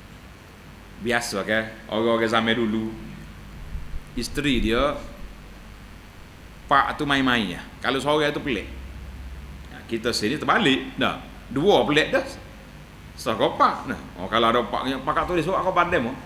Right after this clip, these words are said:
Oh, besar dia tu, ustaz tu. Ha. Orang Arab tak, tak boleh. Satu tu pelik.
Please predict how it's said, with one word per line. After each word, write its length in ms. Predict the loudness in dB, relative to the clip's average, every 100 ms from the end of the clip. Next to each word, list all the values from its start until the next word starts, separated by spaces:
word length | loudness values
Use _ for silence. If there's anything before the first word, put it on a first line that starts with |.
| -10 -10 -10 -16 -8
Oh, 80 | -2
besar 400 | 0 0 0 0
dia 80 | 0
tu, 160 | 0 -2 -2
ustaz 320 | -2 -2 -2
tu. 60 | -8 -12 -14 -16 -14
Ha. 40 | -12 -12 -14 -14 -14 -16 -14 -14 -2 4
Orang 160 | 6
Arab 320 | 6 6 2 -4
tak, 80 |
tak 140 | 0 0 0
boleh. 80 | -6 -14 -14 -14 -14 0
Satu 400 | 4 4 4 -2
tu 80 | 0
pelik. 240 | -2 -4